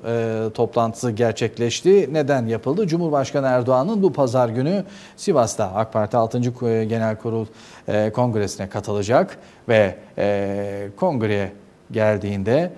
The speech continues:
Sayın Cumhurbaşkanı Erdoğan'a Sivas'ın ihtiyaçları, Sivas'ın bazı tabii, e, konularda, e, faydalanması yönünde adımların atılması için,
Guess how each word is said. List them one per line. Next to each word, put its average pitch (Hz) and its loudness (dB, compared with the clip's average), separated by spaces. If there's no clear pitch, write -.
Sayın 202 -4
Cumhurbaşkanı 104 -2
Erdoğan'a 110 -2
Sivas'ın 143 -2
ihtiyaçları, 110 -2
Sivas'ın 139 -2
bazı 117 0
tabii, 117 -2
e, 104 -4
konularda, 107 -2
e, 104 -2
faydalanması 107 -2
yönünde 113 -2
adımların 117 -2
atılması 117 -4
için, 190 -2